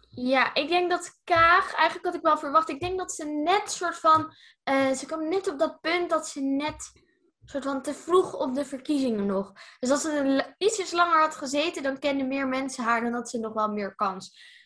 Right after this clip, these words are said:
Maar alsnog vind ik wel echt dat ze het heel mooi heeft gedaan. En trouwens, over dat interview, we hadden het daar ook over vrouwelijk leiderschap. En wisten jullie dat van de vrouwen in het,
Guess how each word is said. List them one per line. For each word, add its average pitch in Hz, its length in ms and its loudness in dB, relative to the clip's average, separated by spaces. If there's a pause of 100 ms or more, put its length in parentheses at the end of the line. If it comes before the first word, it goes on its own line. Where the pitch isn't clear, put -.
(140)
Maar 247 260 4
alsnog 269 420 0
vind 277 140 -4
ik 254 100 -6
wel 233 260 2
echt - 320 -8
dat 208 180 -10
ze 214 120 -8
het 220 280 -2
heel 240 200 2
mooi 247 220 0
heeft 240 180 -4
gedaan. 220 400 0 (460)
En 302 200 0
trouwens, 381 320 0
over 320 200 -4
dat 302 140 -6
interview, 311 480 -4
we 247 60 0
hadden 277 180 0
het 262 80 -6
daar 254 140 -2
ook 311 220 -6
over 247 240 -4
vrouwelijk 240 400 0
leiderschap. 247 680 -2 (260)
En 277 140 -2
wisten 320 400 2
jullie 233 420 0 (180)
dat 262 380 -2
van 339 300 2
de 302 100 -2
vrouwen 285 480 2
in 269 140 -4
het, 254 120 -4